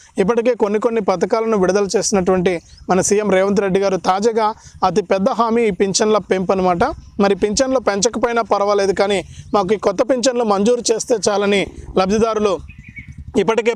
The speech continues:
ప్రభుత్వానికైతే చెప్పడం జరిగింది. మరి కొత్త పింఛన్లు మంజూరు కోసం లబ్ధిదారులంతా కూడా దాదాపు కొన్ని లక్షల మంది రాష్ట్ర వ్యాప్తంగా ఎదురు చూస్తున్నారు. మరి వారందరికీ కూడా మేలు జరిగే విధంగా కూడా తెలంగాణ ప్రభుత్వం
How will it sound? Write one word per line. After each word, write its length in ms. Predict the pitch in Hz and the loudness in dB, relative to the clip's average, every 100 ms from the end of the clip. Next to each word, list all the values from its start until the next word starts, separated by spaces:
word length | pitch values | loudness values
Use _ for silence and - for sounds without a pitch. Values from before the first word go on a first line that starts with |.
| 202 | 0
ప్రభుత్వానికైతే 720 | 190 202 233 220 202 196 208 170 | 0 0 0 -2 -2 -2 -2 0
చెప్పడం 280 | 180 196 196 | 0 0 0
జరిగింది. 380 | 185 180 185 269 - - - | 0 2 2 0 -4 -14 -2
మరి 120 | 208 208 196 | 0 2 0
కొత్త 140 | 185 240 | -2 0
పింఛన్లు 340 | 269 240 254 247 | 0 0 0 0
మంజూరు 300 | 196 202 233 220 | 2 2 0 0
కోసం 200 | 220 233 196 | -2 0 2
లబ్ధిదారులంతా 640 | 180 180 220 214 208 196 196 | 2 2 0 2 0 2 0
కూడా 180 | 202 196 160 - - 196 | 0 -2 -4 -16 -4 0
దాదాపు 320 | 196 226 214 220 | 2 0 0 0
కొన్ని 160 | 202 185 180 | 0 2 0
లక్షల 300 | 190 - 254 240 | 2 2 4 4
మంది 160 | 233 196 | 2 2
రాష్ట్ర 260 | 185 - 214 | 0 0 0
వ్యాప్తంగా 340 | 196 - 208 190 | 0 0 0 2
ఎదురు 160 | 180 190 196 | 0 0 -2
చూస్తున్నారు. 520 | 180 - 175 180 262 - - - | -2 -2 0 2 0 -4 -14 -2
మరి 120 | 196 190 | 2 2
వారందరికీ 440 | 180 180 240 233 240 | 2 2 0 0 0
కూడా 120 | 233 226 196 | 0 0 0
మేలు 200 | 220 233 | 2 2
జరిగే 200 | 220 208 202 | 0 0 0
విధంగా 240 | 196 196 190 | 0 2 2
కూడా 160 | 196 190 160 _ _ 247 190 190 | 0 -2 -4 _ _ -4 0 0
తెలంగాణ 320 | 202 226 220 202 | 0 0 2 2
ప్రభుత్వం 340 | 196 185 | 0 0